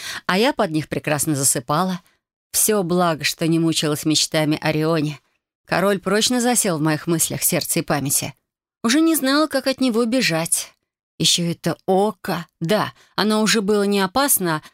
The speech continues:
но Рион всегда знал, где я. Это нервировало и давало мне осознание, что пока оно на мне,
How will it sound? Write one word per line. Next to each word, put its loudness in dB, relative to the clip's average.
но 2
Рион 2
всегда 0
знал, 0
где -2
я. -2
Это -2
нервировало 0
и 0
давало 2
мне 2
осознание, 0
что -2
пока -2
оно 2
на 0
мне, 0